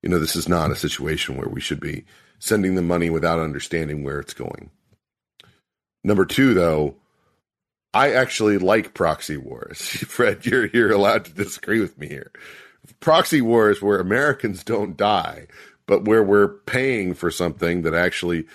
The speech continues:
diminishes an adversary, from my perspective at least, is a good thing. But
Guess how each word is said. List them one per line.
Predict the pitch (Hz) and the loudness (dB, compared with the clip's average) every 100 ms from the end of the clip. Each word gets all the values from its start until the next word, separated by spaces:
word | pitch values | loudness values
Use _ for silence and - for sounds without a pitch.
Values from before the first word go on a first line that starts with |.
| - _ | -20 _
diminishes | 101 92 101 113 87 92 80 | -2 0 2 0 0 -2 -2
an | 73 85 | -4 -2
adversary, | 87 101 80 - 73 - 82 92 | 0 -2 -4 -6 -8 -6 -6 -6
from | - _ 87 | -12 _ -8
my | 82 104 | -4 -2
perspective | 90 - 73 76 | -4 -12 -14 -10
at | 76 - | -10 -6
least, | 90 117 - - - _ _ - | -4 -4 -6 -20 -20 _ _ -2
is | 123 | 0
a | 127 | 2
good | 127 107 | 0 0
thing. | - - - _ _ _ _ _ _ _ _ _ _ _ _ _ _ | -2 -10 -12 _ _ _ _ _ _ _ _ _ _ _ _ _ _
But | 87 90 110 80 | -4 2 2 0